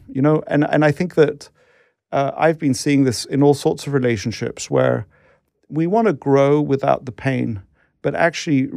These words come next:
growth, spiritual growth, most of the time happens when there's, when there's pain involved. And I actually think that a healthy marital relationship and also a healthy relationship with our children involves friction and pain. It's,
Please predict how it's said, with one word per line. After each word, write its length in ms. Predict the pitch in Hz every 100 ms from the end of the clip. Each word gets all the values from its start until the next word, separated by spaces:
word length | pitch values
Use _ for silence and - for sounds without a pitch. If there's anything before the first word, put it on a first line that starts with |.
| 82 - 135
growth, 580 | 151 147 165 113 - -
spiritual 500 | - - 180 180 -
growth, 400 | 131 139 127 - _ _ - -
most 460 | 147 143 151 143
of 80 | 151
the 80 | 139
time 320 | - 135 123
happens 680 | 107 139 - 127 123 123 - _
when 320 | - 131 127
there's, 220 | 131 123 -
when 180 | 139 135
there's 160 | 135 123
pain 340 | - 185 196
involved. 540 | 127 117 120 120 113
And 240 | 127 120 127 - - _ -
I 100 | 160
actually 280 | 160 160
think 200 | 139 156
that 160 | 147 -
a 60 | 117
healthy 400 | 143 143 143 131
marital 380 | 143 165 -
relationship 760 | 127 123 120 - 120 - 123 - -
and 260 | 180 220
also 240 | 233 208 147
a 20 |
healthy 280 | 160 165 165
relationship 560 | 143 156 143 - 151
with 100 | 131
our 120 | 139
children 500 | - 180 190 131 120 - _ _ _ _ _
involves 720 | 160 151 139 160 175 170 147 -
friction 560 | - - 170 - 180 180
and 240 | 139 135
pain. 320 | - 170 165
It's, 220 | 127 123